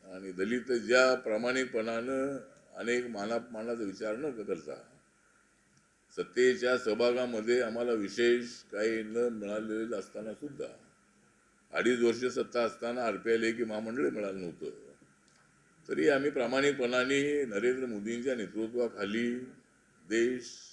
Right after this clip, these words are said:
विकासाच्या दिशेनं पुढे जात आहे. बाबासाहेबांच्या अनेक स्मारकांची कामं पूर्ण होत आहे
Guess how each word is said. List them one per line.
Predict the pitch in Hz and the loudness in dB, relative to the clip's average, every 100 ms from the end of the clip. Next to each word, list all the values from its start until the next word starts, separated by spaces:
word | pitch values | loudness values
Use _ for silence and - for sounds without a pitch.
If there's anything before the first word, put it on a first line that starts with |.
| - _ _ _ _ _ _ - | -20 _ _ _ _ _ _ -16
विकासाच्या | 92 117 113 117 110 | -4 -2 -2 -2 -2
दिशेनं | 107 98 135 92 | -4 -4 -6 -6
पुढे | 87 95 | -4 -4
जात | 87 80 78 | -4 -6 -8
आहे. | 71 64 - 69 - _ _ _ _ _ _ _ | -14 -14 -20 -20 -20 _ _ _ _ _ _ _
बाबासाहेबांच्या | - 117 120 117 107 113 117 | -2 0 2 2 2 0 0
अनेक | 104 117 120 | 0 0 -2
स्मारकांची | 117 101 110 117 120 | -2 0 0 0 -4
कामं | 120 107 113 | -4 -6 -6
पूर्ण | 107 160 127 | -8 -8 -6
होत | 87 - | -8 -10
आहे | - - | -14 -16